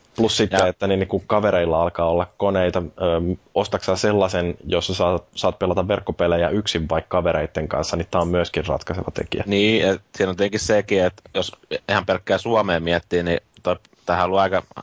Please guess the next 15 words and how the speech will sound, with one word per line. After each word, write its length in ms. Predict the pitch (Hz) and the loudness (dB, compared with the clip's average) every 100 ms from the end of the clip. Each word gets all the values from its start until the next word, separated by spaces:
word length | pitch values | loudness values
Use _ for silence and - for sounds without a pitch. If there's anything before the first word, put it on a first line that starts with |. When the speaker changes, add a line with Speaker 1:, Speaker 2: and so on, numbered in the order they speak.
| - | -8
Speaker 2:
tää 100 | 95 92 | -2 0
on 120 | 95 | 2
aika 220 | 92 90 | 0 -2
monen 220 | 92 92 | -2 -4
pleikkarilandia, 840 | 90 104 98 - 92 101 104 90 87 | -2 -2 -2 -2 0 0 0 -2 -4
mutta 220 | 87 92 | -4 -4
tuo 80 | 92 | -2
boksi 300 | 104 101 95 | -4 -2 -4
on 100 | 90 | -4
kumminkin 260 | 95 92 - | -4 -6 -4
pikkuhiljaa 580 | 101 - 90 87 87 85 | -4 -4 -4 -2 0 0
niinku 160 | 85 | -2
saanut 260 | - 92 92 | -2 -2 0
hivutettua 580 | 98 92 87 - 82 82 | -2 -2 -4 -4 -4 -2
itsensä 300 | - - | -4 -6